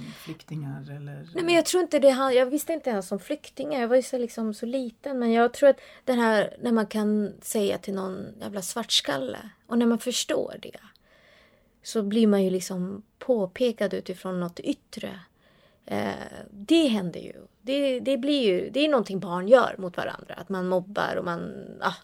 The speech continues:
Speaker 2: bråkar och så. Men, men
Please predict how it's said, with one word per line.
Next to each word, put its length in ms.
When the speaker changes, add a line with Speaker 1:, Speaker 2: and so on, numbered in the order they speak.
Speaker 2:
bråkar 580
och 100
så. 240
Men, 520
men 580